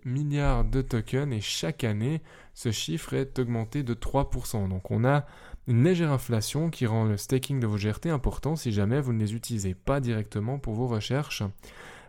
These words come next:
Euh, c'est ce que je vous disais, ça sert à rien de les laisser dormir sur un exchange centralisé. Euh, un cold wallet, à la limite, j'arrive à comprendre, c'est pour les protéger,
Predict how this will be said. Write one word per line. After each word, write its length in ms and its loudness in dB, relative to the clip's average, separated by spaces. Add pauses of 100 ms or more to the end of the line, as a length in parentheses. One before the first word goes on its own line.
Euh, 100 0
c'est 100 -2
ce 80 -6
que 80 2
je 60 -2
vous 60 -2
disais, 260 -2
ça 80 -6
sert 160 -2
à 20 -2
rien 140 0
de 40 -2
les 60 -2
laisser 260 -4
dormir 460 -2
sur 160 -4
un 100 -2
exchange 380 -6
centralisé. 880 -2 (640)
Euh, 600 -6 (600)
un 100 -2
cold 200 0
wallet, 300 2
à 60 2
la 60 2
limite, 220 2
j'arrive 220 2
à 40 -12
comprendre, 360 -2
c'est 140 -2
pour 140 -2
les 100 -2
protéger, 480 0